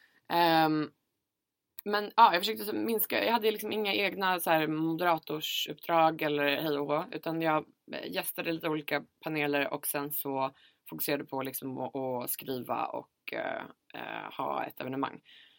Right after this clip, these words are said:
Och jag var med i en grej som var så jäkla, eh, cool och bra, som jag ändå känner är så här,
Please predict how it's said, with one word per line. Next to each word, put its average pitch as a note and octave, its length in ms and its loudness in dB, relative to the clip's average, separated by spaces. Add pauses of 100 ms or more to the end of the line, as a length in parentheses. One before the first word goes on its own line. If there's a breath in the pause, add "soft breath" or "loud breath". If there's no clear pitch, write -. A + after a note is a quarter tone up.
(300 soft breath)
Och F#3+ 220 6 (220)
jag A#3 120 2
var C4+ 80 4
med C#4+ 340 6
i E3+ 100 0
en D#3 160 2
grej D3 240 2
som F#3 160 -2
var F3 80 -4
så G3 140 -6 (260)
jäkla, D#3+ 720 4 (220)
eh, C#3+ 480 -2 (380)
cool F#3 640 0
och E3+ 140 -6
bra, G3+ 380 4 (440)
som G3 180 -8
jag F#3 220 -6
ändå F#3+ 400 -6
känner E3+ 360 -2
är D3+ 100 -2
så - 120 0
här, D#3 260 0